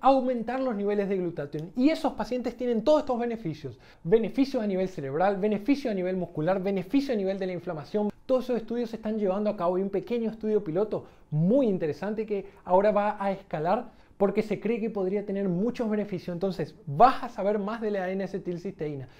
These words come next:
La N-acetilcisteína tiene una ventaja, es bastante segura. Si bien todo suplemento y medicamento debe ser recetado por tu médico, nosotros jamás te recomendamos que, que te lo recetes por vos mismo o que lo consumas.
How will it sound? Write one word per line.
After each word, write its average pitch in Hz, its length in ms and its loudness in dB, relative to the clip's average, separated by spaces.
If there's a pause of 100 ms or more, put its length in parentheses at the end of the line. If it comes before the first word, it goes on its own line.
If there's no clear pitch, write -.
(180)
La 220 140 4
N-acetilcisteína 233 1160 -2
tiene 233 160 4
una 240 160 2
ventaja, 196 460 -2
es 196 80 -10
bastante 214 460 -6
segura. 180 480 -2 (240)
Si - 120 -6
bien 190 280 2
todo 208 400 8
suplemento 175 600 -2
y 175 40 2
medicamento 156 580 -4
debe 180 380 -2
ser 190 180 -2
recetado 165 420 -6
por 165 120 -6
tu 147 100 -10
médico, 180 300 -4
nosotros 175 300 -4
jamás 165 600 -4 (240)
te 165 80 -10
recomendamos 160 560 -4
que, 160 260 -8 (280)
que 165 80 -2
te 170 100 2
lo 156 120 2
recetes 170 340 -4
por 147 140 -4
vos 156 200 0
mismo 214 300 -2
o 165 40 -6
que 160 100 -8
lo 151 100 -8
consumas. 151 480 -6